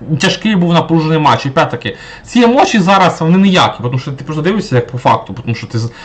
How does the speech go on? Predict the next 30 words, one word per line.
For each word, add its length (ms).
ти 140
трошки 360
пам'ятаєш, 320
що 100
це 120
було. 200
Це 140
було 240
сімнадцятого 480
травня, 260
сьогодні 220
вже 120
двадцять 280
друге. 220
Атака 500
Лестера, 360
Кеннон, 360
ви 60
подивіться, 320
скільки 200
наших 260
гравців, 260
скільки 220
Лестера, 400
але 380
щас 180
побачите, 380
яка 140
була 140
атака. 360